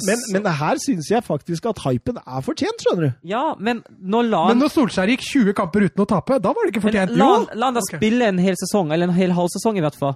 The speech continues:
Speaker 3: Mm.
Speaker 1: før man begynner å, å hype på det nivået som Lewandowski. Lewandowski er en spiss som har prestert, eh, på toppnivå i mange, mange, mange år. Haaland er på vei dit.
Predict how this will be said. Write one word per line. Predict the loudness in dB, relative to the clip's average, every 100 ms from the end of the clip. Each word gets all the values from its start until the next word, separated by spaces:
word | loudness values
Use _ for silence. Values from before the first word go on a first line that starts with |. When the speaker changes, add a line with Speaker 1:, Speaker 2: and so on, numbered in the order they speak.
| -6
Speaker 3:
Mm. | -2
Speaker 1:
før | 0
man | 0
begynner | 0 0 0 0 -2
å, | 0 2 2 2 2 0
å | 0
hype | 0 -2 -4 -4
på | 0
det | 0 0
nivået | 0 0
som | -2 -2
Lewandowski. | 0 0 -2 -2
Lewandowski | -2 0 -2 -2 -4
er | -4
en | -4
spiss | -4 -4
som | -2
har | -4 -4
prestert, | -4 -8 -6 -4 -4 -6 _ -20 _ _ -12 -2
eh, | 0 2 2 0 -4 _ _ -8
på | -6
toppnivå | -4 -6 -2 0 2 0 2
i |
mange, | 0 0 -2 0
mange, | -2 -2 -2 -2
mange | -2 0
år. | 2 0 _ _ _
Haaland | 0 2 0
er | -4
på | -6 -4
vei | -2 -2
dit. | -2 -4 -4